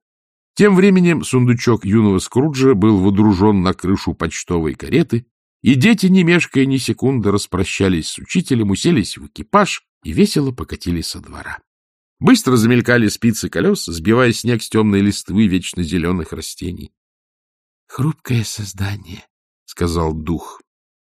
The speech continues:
«Казалось, самое лёгкое дуновение ветерка может её погубить. Но у неё было большое сердце». «О да!» — вскричал Скрудж. «Ты прав, дух, и не мне это отрицать, Боже упаси».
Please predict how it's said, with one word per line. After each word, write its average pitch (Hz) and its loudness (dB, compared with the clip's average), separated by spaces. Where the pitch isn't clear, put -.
«Казалось, 156 0
самое 196 2
лёгкое 170 -4
дуновение 143 -2
ветерка 127 -4
может 101 0
её 95 -4
погубить. 90 -12
Но 107 2
у 117 4
неё 131 4
было 139 -2
большое 117 -8
сердце». - -16
«О 196 2
да!» — 147 -2
вскричал 73 -10
Скрудж. - -14
«Ты - 0
прав, 113 -2
дух, - -8
и - -4
не 104 -2
мне 104 0
это - -10
отрицать, - -12
Боже 151 -4
упаси». - -14